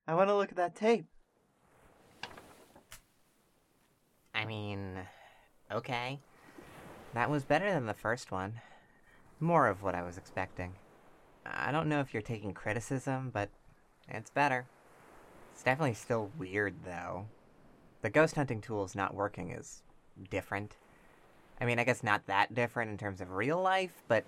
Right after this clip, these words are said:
Speaker 2: as far as ghost hunting shows go, they usually overblow the results. The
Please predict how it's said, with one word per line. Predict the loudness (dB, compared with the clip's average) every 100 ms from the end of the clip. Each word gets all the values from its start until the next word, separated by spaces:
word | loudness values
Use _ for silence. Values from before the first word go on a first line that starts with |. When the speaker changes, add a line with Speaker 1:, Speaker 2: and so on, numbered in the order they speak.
| -2
Speaker 2:
as | -2 -2 -2
far | 0
as | 0 -2
ghost | -4 -4 -4
hunting | -6 -6
shows | -4 0 0 -2
go, | -2 -2 0 -4 -10 _ _ -6
they | -2 -2
usually | -4 -6 -4 -4 -2
overblow | -2 -4 -6 -6 -6 -6 -6
the | -6
results. | -6 -6 -6 -8 -14 -20 -20 -20 -20 -20 -20 -20 -20 -20 -16 -4
The | 0 2